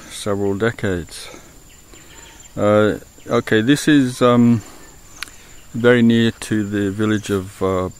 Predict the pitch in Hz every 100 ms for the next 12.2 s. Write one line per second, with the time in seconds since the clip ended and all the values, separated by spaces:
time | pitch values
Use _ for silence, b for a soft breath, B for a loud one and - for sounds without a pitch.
0 | - - 110 98 95 92 92 - 101 101
1 | 117 - B B B B B B B -
2 | 95 98 - 104 - 98 95 98 - 101
3 | 107 110 - 104 101 - - 101 98 -
4 | - - - B B B B B B B
5 | B B B B - - - 104 104 101
6 | 101 98 98 95 98 95 98 95 B B
7 | B 90 B - - - 110 104 113 117
8 | 110 98 90 B B B B B - -
9 | - - - - - 98 - - 107 101
10 | 92 92 90 87 B B B - - -
11 | - 98 - 98 92 - 101 98 - -
12 | 95